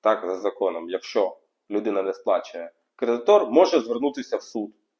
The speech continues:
а може і не звертатися. Інших варіантів примусового стягнення немає. Людина може вважати, що її, е, обманули під час, е, о-, оформлення договору. У, у, менеджер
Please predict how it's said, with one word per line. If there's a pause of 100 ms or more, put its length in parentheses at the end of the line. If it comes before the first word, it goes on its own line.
(140)
а
може
і
не
звертатися. (600)
Інших
варіантів (180)
примусового
стягнення (400)
немає. (840)
Людина
може
вважати,
що (340)
її,
е, (160)
обманули
під
час,
е,
о-,
оформлення
договору. (400)
У,
у,
менеджер